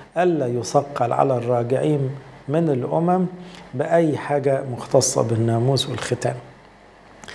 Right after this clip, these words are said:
بالرغم من قرار المجمع تقريبًا سنة واحد وخمسين ميلادي،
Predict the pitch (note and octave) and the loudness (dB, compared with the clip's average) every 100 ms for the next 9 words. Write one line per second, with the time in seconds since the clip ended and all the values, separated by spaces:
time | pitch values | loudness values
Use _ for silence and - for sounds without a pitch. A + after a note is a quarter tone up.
0 | - - - - C#3+ D#3 B3+ B3 G#3 F3+ | -16 -16 -18 -6 0 2 2 2 0 -2
1 | - D3+ E3+ A3 F3+ A#2+ A#2+ B2+ A2+ G#2+ | 0 0 2 0 0 0 -2 -2 -2 -2
2 | G2+ - - - - B2+ C#3 D#3+ A#2 A2 | -4 -12 -20 -10 -4 0 2 2 0 -2
3 | A#2 G#2+ C#3 B2 A2 G#2+ - A2 G#2 B2+ | 0 0 2 2 2 -2 -2 -2 0 0
4 | A2+ G#2 A2+ A#2+ A#2 | 0 0 0 0 0